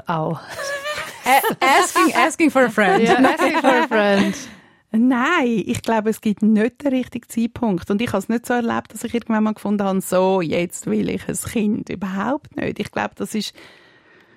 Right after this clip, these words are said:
Speaker 2: Aber du hast immer
Speaker 3: Ah.
Speaker 2: Kind wollen.
Speaker 3: Ja, ich habe immer Kind wollen. Das
Speaker 2: Das
Speaker 3: stimmt.
Speaker 2: hast
Speaker 3: Ich habe
Speaker 2: immer
Speaker 3: immer,
Speaker 2: gewusst.
Speaker 3: ich habe immer gewusst, ich habe schon als Teenager gewusst, mal, ich glaube, ich bin eine Mama. Aber wenn das, das genau ist, also ich wäre gern viel jünger Mutter geworden. Das hat sich dann aber nicht ergeben, wegen,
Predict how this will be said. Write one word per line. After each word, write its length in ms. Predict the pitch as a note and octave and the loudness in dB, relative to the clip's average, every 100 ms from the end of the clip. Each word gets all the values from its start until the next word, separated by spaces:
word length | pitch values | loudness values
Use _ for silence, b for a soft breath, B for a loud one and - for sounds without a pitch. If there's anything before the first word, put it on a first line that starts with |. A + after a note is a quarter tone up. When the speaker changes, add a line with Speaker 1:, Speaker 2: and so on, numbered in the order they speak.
| B _ _ _ _ | B _ _ _ _
Speaker 2:
Aber 160 | - G3+ | -6 -2
du 60 | |
hast 180 | A3+ - | -2 -2
immer 240 | A#3+ A#3 A3+ | 0 2 2
Speaker 3:
Ah. 40 | |
Speaker 2:
Kind 320 | - G#3 G3 F3 | 2 2 2 0
wollen. 320 | F#3 G3+ D#3 | 0 0 0
Speaker 3:
Ja, 240 | A3+ A3+ | 2 2
ich 100 | A#3+ | 0
habe 120 | A#3 | -2
immer 260 | A3+ G#3+ A3 | -2 0 0
Kind 320 | G#3+ G#3 G3 | 0 0 0
wollen. 280 | F#3+ G3 G3 | 0 0 0
Das 20 | |
Speaker 2:
Das 120 | F#3+ A3 | 0 0
Speaker 3:
stimmt. 80 | A#3 | 0
Speaker 2:
hast 80 | |
Speaker 3:
Ich 80 | A3+ | 0
habe 100 | A#3+ | 2
Speaker 2:
immer 80 | A#3 | 2
Speaker 3:
immer, 120 | C4 | 2
Speaker 2:
gewusst. 160 | F#3+ G#3+ | 0 0
Speaker 3:
ich 40 | |
habe 120 | B3+ B3+ | 0 2
immer 180 | C4 | 2
gewusst, 300 | B3+ A#3+ A#3+ | 0 -2 -2
ich 100 | A3+ | -4
habe 120 | A3 G#3+ | -4 -2
schon 120 | G#3+ | -2
als 160 | G3+ | -2
Teenager 460 | - A#3 A3+ G#3+ - | -2 0 0 0 -4
gewusst, 320 | - G#3 - | -4 -4 -2
mal, 360 | G#3 G#3 G#3+ G#3 b b b b b b - - | -2 0 0 -2 b b b b b b -20 -18
ich 100 | - | -4
glaube, 280 | G3+ G3 | -2 -2
ich 100 | G3 | -4
bin 160 | - F#3+ | -4 -4
eine 300 | F#3+ F#3+ F#3+ | -2 -2 0
Mama. 560 | F#3+ F#3+ F#3+ G3 F#3+ F3 _ _ _ b b b b b | -2 0 -2 -2 -6 -10 _ _ _ b b b b b
Aber 340 | G#3 G#3 F#3+ | -4 -2 -2
wenn 340 | F#3+ G#3 C4+ C4+ | -2 0 0 0
das, 160 | C4 | -2
das 200 | - B3 - | -4 -6 -2
genau 260 | A3 G#3+ | -2 0
ist, 120 | G#3+ | -2
also 140 | - G#3 | -2 -4
ich 100 | G3 | -2
wäre 220 | F#3+ F#3 - | -2 -4 -8
gern 280 | - F#3+ F3+ | -6 -2 -2
viel 220 | F3 F#3+ | 0 -2
jünger 380 | F#3 F#3 A3 D4 | 0 0 2 2
Mutter 280 | C#4+ C#4 C#4 | 2 0 -2
geworden. 420 | B3+ B3 C4 D4 | -2 -2 -4 -6
Das 160 | A#3 G3 | -6 -6
hat 140 | G3 | -6
sich 100 | - | -6
dann 160 | - F#3+ | -4 -2
aber 180 | F#3 F#3+ | -2 -2
nicht 180 | F#3 F3+ | -4 -4
ergeben, 440 | - G3 F#3+ F#3+ | -6 -6 -4 -4
wegen, 200 | G3 - | -6 -6